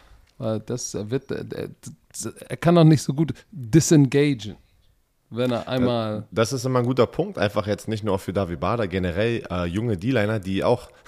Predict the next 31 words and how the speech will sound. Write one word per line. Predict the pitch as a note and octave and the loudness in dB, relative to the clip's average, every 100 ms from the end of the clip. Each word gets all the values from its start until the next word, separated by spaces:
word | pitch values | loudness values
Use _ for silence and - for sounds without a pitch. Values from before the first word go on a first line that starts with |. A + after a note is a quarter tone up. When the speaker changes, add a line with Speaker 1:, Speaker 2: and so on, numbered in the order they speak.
| - - - _ _ | -20 -20 -20 _ _
Speaker 2:
<laughs> | _ _ - - - - - | _ _ -18 -18 -18 -20 -10
oh, | F#2+ F#2 | -4 -2
ich | F2+ | 0
muss, | F#2+ G2 | -2 -2
siehst | G2+ G#2+ A2 | -4 -4 -2
du, | F#2 | -4
physisch | - - D3 D#3 A#2 G2+ - - - | -6 -8 -4 -2 0 -2 -2 -8 -8
sehr | F2 G#2 | 0 2
dominant | F2+ G2 G2 G2 G#2 | 2 0 2 2 2
sind. | F2+ G2 C#3+ - | 0 0 0 -4
Speaker 1:
Physikalisch. | G#4+ E3 - E3 C3 D3+ E3 F3+ C#3 | -4 -4 -2 -4 -2 -2 2 2 4
Speaker 2:
Wir | E3+ | 4
hatten, | A3 - G2+ | 4 0 0
wir | G#2 G#2+ | 2 2
hatten | - A#2 | 2 4
gestern | A#2 - A#2+ | 4 4 2
wieder | A2+ G#2+ | 4 4
das | G#2 G#2 | 4 2
ganze | G#2+ G#2+ | 2 0
Thema | - A2 G#2 | 2 2 2
mit | G2+ | 0
physikalisch, | - G#2 F#2+ - G#2+ G#2 F#2 | -2 -2 -2 0 2 2 2
was | G2 F#2+ | 0 0
wir | F#2 | 2
ganzen | G2 G#2 G#2+ G2+ G#2 - - - | 4 2 -2 -2 -2 -4 -14 -10
Halbamerikaner | - G#2 - G2 G2+ G2+ G2 F#2+ F#2+ | 0 2 2 2 2 2 -2 0 0
immer | F#2+ F#2 | 0 -4
direkt | D2+ F2 A2 | -4 -4 -2
übersetzen, | F#2+ F#2 F#2+ - F2+ A2+ - - - - - | -2 0 -2 -4 -6 -6 -8 -20 -20 -20 -4
weil | F2 F2 | 0 0
physical | - C3+ B2+ B2+ C3+ D3 | -2 -4 -2 0 2 0